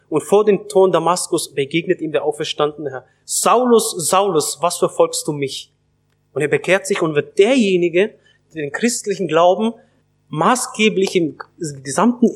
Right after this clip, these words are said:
römischen Imperium innerhalb von zwanzig Jahren ausbreitet, unter Verfolgungen, unter Seenot. Geschlagen wurde er von den Juden.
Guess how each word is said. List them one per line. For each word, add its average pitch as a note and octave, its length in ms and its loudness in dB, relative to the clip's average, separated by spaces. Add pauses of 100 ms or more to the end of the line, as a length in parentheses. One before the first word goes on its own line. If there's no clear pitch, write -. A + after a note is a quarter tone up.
(140)
römischen F#3+ 480 2
Imperium E3+ 760 0 (420)
innerhalb D#3+ 220 0
von D3+ 140 0
zwanzig F3 420 -2
Jahren C#3 360 2 (160)
ausbreitet, C#3+ 840 -2
unter D3+ 240 -2
Verfolgungen, D3+ 920 0 (120)
unter C#3 220 -6
Seenot. E3+ 640 2 (420)
Geschlagen F3 640 0
wurde D#3+ 200 4
er C#3 100 4
von C#3 180 -2
den B2+ 160 -2
Juden. C3 460 -10